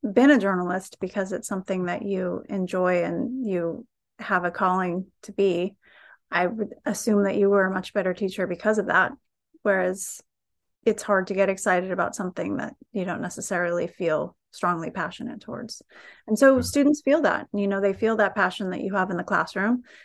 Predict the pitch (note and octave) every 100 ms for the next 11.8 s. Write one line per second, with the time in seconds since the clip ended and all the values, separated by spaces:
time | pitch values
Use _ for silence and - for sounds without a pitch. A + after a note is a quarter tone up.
0 | - G#3 G#3+ G#3 G#3 C4+ E4+ D4 E3+ -
1 | - - G3 F#3 F3+ - G#3+ G#3 A3 G#3+
2 | G3 - _ A3+ G#3 G#3+ A3+ A3 - G#3
3 | - A#3+ B3 - D#3 - - F3+ G3 A3+
4 | G#3 G3+ G#3 A3 A3 A#3 A3 G#3+ G#3 G3+
5 | G3+ A3+ - - _ - - _ _ G3+
6 | G3 F#3 F#3 - - G3 F3+ - A3 G#3+
7 | - G3+ F#3 G3+ G3 F#3+ - G#3 F#3+ F#3+
8 | F#3+ G3+ F#3 F#3 G3 F#3 F#3+ F3+ G#3 G#3+
9 | G3 F#3+ F#3+ F#3+ F#3+ G3+ - G#3 G#3+ A3+
10 | A3+ A3 - B3+ G3 F#3 F#3 - F#3+ F#3
11 | A3 G#3 F#2+ F#2+ - D2 - G#3+